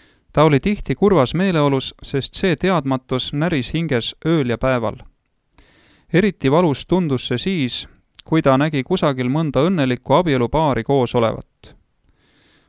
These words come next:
Mõtted liikusid üha sagedamini oma kalli mehe juurde, kelle asukoht oli teadmata.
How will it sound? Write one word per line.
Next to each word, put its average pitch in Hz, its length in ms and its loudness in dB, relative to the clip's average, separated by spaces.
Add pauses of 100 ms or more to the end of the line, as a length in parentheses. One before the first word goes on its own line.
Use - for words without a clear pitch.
(140)
Mõtted 160 380 0
liikusid 143 560 -2
üha 170 160 2
sagedamini 139 680 -2
oma 120 280 0
kalli 160 360 -2
mehe 160 260 0
juurde, 131 500 0 (220)
kelle 123 220 -2
asukoht 131 600 0
oli 117 200 0
teadmata. 117 640 0